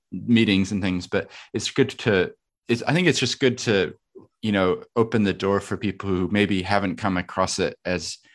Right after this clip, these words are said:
in the same way. And I, I think it's really interesting what you say, 'cause I think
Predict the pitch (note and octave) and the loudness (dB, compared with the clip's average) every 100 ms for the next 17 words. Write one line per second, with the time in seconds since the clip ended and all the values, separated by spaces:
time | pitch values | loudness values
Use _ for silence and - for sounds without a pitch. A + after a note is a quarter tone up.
0 | - _ - G#2 F#2 - G#2 F2+ F2+ F#2+ | -20 _ -2 0 0 0 0 0 0 2
1 | F2 E2 _ _ A2 G#2+ - - - E3 | 0 -4 _ _ 0 0 2 0 2 2
2 | D#3 - C3 G#2 G#2 - A2+ - G2 F#2+ | 2 0 0 2 0 -2 -4 -4 -2 -2
3 | - F#2+ - G#2+ G2+ F#2 - - - - | -4 -4 0 2 2 0 -6 -20 -20 -20
4 | _ - B2+ C3 A#2+ G3+ - | _ -4 0 2 2 0 -2